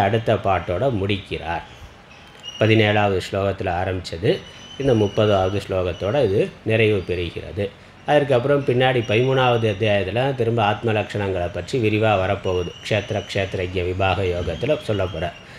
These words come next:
அதற்கு நடுவுல பல்வேறு விஷயங்கள், கர்மயோகம், பக்தி யோகம் முதலான பல விஷயங்களை பேசப் போறார். இந்த ஆத்மாவை பற்றிய நேரடியான லட்சணங்கள், ஆத்ம தத்துவமானது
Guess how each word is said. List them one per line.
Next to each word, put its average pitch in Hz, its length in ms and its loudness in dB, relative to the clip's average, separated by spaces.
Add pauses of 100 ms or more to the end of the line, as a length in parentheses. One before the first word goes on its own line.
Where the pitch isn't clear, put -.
(140)
அதற்கு 123 300 2
நடுவுல 117 380 2
பல்வேறு 117 440 2
விஷயங்கள், 104 580 -2
கர்மயோகம், 98 640 -2
பக்தி 98 260 -6
யோகம் 95 360 -2
முதலான 95 440 -2
பல 98 160 0
விஷயங்களை 101 580 0
பேசப் 87 380 -6
போறார். 92 320 0 (600)
இந்த 104 100 4 (140)
ஆத்மாவை 123 460 2
பற்றிய 98 360 -4
நேரடியான 101 640 0
லட்சணங்கள், 104 720 -2
ஆத்ம 101 400 -2
தத்துவமானது 95 680 -2